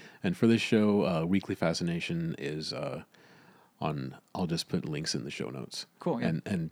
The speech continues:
Speaker 1: just, you know, maybe shoot me an email or Telegram message. I can put some stuff in the show
Speaker 2: Yeah, I
Speaker 1: notes
Speaker 2: can
Speaker 1: as
Speaker 2: send
Speaker 1: well,
Speaker 2: you
Speaker 1: yeah.
Speaker 2: the stuff we talked about, or at least the,
Speaker 1: Awesome.
Speaker 2: the, the major ones I talked about. Not,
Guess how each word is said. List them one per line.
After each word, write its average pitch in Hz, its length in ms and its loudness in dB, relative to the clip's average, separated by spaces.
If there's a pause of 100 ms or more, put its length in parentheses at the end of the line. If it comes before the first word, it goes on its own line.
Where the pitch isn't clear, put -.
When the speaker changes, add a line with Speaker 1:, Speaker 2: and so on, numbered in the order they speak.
(140)
Speaker 1:
just, 107 280 0
you 110 80 2
know, 92 140 2 (200)
maybe 110 280 4
shoot 113 160 4
me 104 100 6
an 98 80 4
email 101 220 4
or 90 40 2
Telegram 92 380 2
message. 90 300 0
I 82 80 0
can 85 140 -4
put - 120 -8
some - 140 -6
stuff - 240 -4
in 80 60 -4
the - 40 -4
show 143 80 -2
Speaker 2:
Yeah, 135 140 4
I 127 60 2
Speaker 1:
notes 123 80 -4
Speaker 2:
can - 80 0
Speaker 1:
as - 60 -4
Speaker 2:
send 123 180 0
Speaker 1:
well, 120 80 -4
Speaker 2:
you 117 80 -2
Speaker 1:
yeah. 110 40 -2
Speaker 2:
the 104 120 -8
stuff - 220 -8
we 113 60 -6
talked 104 240 -6
about, 101 380 -6
or 113 80 -2
at 110 100 -4
least 113 140 -4
the, - 80 0
Speaker 1:
Awesome. - 180 0
Speaker 2:
the, 143 40 -2
the 135 80 2
major 139 280 4
ones 110 180 2
I 107 60 -2
talked 101 180 -4
about. 104 120 -6
Not, 113 340 -2